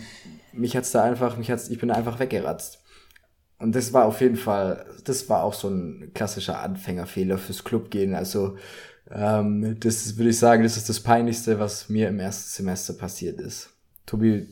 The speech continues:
bei dir, jetzt bin ich gespannt, was ist dir passiert, das Peinlichste?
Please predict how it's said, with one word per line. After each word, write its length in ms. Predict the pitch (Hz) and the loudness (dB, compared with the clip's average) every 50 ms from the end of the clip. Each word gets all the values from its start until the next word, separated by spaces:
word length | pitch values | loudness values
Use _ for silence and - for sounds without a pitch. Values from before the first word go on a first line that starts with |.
| - - | -16 -20
bei 300 | - - - - 104 104 | -20 -10 -2 0 0 4
dir, 460 | 104 110 117 120 113 104 104 95 - - - - - - - _ _ _ _ _ _ _ - | 6 8 8 8 8 6 2 -2 -6 -12 -20 -20 -20 -20 -20 _ _ _ _ _ _ _ -6
jetzt 180 | 110 107 - | -6 -4 -2
bin 120 | - 113 107 | 0 0 2
ich 100 | 104 104 | 0 0
gespannt, 460 | - 98 - - 107 104 101 95 - - - - | -4 -4 -2 0 0 0 0 -2 -6 -12 -12 -10
was 160 | 110 98 95 | -8 -8 -8
ist 140 | 98 95 - | -8 -6 -6
dir 120 | 110 98 | -6 -4
passiert, 300 | - 101 95 - 98 92 | -4 -6 -6 -4 -4 -6
das 100 | 82 - | -6 -6
Peinlichste? 640 | - - 95 92 92 95 95 - - - - - - | -8 -8 -6 -6 -4 -6 -6 -8 -10 -12 -14 -14 -14